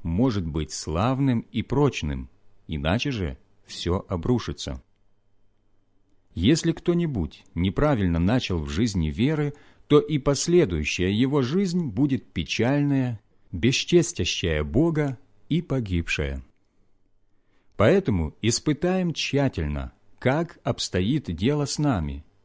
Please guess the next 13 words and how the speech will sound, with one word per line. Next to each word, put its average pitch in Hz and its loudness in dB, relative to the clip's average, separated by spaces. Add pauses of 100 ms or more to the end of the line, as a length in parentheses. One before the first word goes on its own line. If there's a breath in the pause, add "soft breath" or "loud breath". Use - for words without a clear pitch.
и 85 -2
если 156 0
окажется, 113 -2
что - -2
мы 143 4
не 147 2
сделали 117 0
хорошего, 90 -2
правильного 95 0
начала, 156 0 (340 soft breath)
то 98 2
самое 120 4
лучшее — 165 2